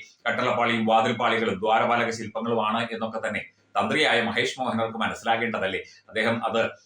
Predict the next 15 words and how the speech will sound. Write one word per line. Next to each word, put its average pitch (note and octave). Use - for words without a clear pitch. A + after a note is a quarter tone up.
എന്തുകൊണ്ട് A#2+
അത് C3
ഒന്നും A2
മിണ്ടിയില്ല, B2
അല്ലെങ്കിൽ A2
അതിന് A2+
മൗനാനുവാദം B2+
കൊടുത്തു A2
തുടങ്ങിയ A2+
ചോദ്യങ്ങൾ B2
ഇപ്പോഴും G#2+
ബാക്കിയാണ്. F#2
മഹേഷ് E3+
മോഹനരിലേക്ക് C#3
കൂടി, A2